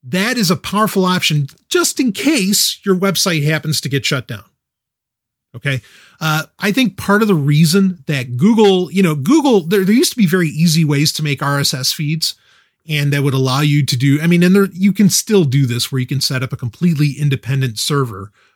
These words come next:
okay, for an R S S feed. I'm not saying you need to do that.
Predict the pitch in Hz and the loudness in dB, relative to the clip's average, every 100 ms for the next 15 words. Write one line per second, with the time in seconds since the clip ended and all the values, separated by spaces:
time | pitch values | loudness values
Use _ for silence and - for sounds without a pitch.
0 | - - 135 120 143 147 127 127 120 110 | -18 -10 -8 -6 -2 0 2 0 0 -2
1 | 127 123 - 101 101 _ _ 156 170 180 | -4 -6 -8 -12 -18 _ _ -4 -2 -2
2 | - 160 147 139 135 120 113 127 107 98 | -2 0 2 2 0 0 -2 -4 -4 -8
3 | 101 | -18